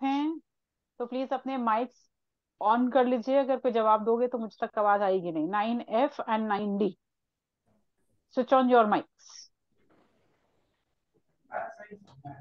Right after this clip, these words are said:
चलिए जी, तो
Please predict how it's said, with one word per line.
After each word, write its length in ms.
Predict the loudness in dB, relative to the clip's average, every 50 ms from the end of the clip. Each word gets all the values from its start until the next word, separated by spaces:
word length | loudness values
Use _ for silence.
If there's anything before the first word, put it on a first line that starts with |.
| -20 _ _ _ _ _ _ _ -20 -20 _ _ _ _ _ _ -20 -20 -20 _ _ _ _ -20 -20 -4 0
चलिए 280 | 0 0 0 -2 -4 -6
जी, 160 | -8 -12 -16 -16 _ _ _ _ _ _ _ _ _ _ _ _
तो 320 | -2 0 0 0 -2 -4